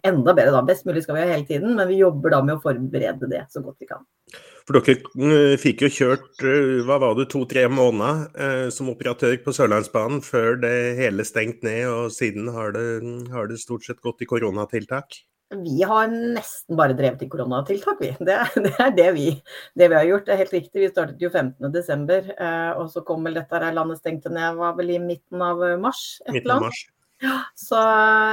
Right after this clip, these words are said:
Speaker 1: helt riktig. Eh, så vi har jo sånn sett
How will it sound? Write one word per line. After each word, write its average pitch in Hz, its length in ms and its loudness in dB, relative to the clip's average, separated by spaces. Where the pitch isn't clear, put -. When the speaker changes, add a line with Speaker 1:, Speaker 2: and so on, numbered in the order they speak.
Speaker 1:
helt 240 320 -4
riktig. - 460 -8
Eh, 208 640 -6
så 240 240 -6
vi 208 220 -2
har 90 320 0
jo 202 100 2
sånn 123 320 -6
sett 202 200 -8